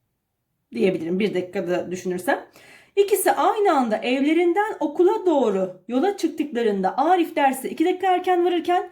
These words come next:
Buse derse iki dakika geç kalmaktadır. Okul Arif ve Buse'nin evlerine eşit uzaklıktadır.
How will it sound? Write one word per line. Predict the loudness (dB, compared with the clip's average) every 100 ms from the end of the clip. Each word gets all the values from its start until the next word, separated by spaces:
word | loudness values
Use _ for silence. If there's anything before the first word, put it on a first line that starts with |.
| -14 -20 _ -2
Buse | 0 2 2
derse | 2 0 0 -2 -4 -12 -10
iki | -6 -4
dakika | -2 0
geç | 0 0 0
kalmaktadır. | -2 -2 -6 -12 -18 -20 _ _ _
Okul | -4 -2 -2 0
Arif | 0 2 2 0
ve | 0
Buse'nin | 0 -2 -4 -2
evlerine | 0 2 2 2 0 0 -6 _ -4
eşit | -2 0
uzaklıktadır. | -2 -4 -6 -8 -14 -12 -12 -14 -18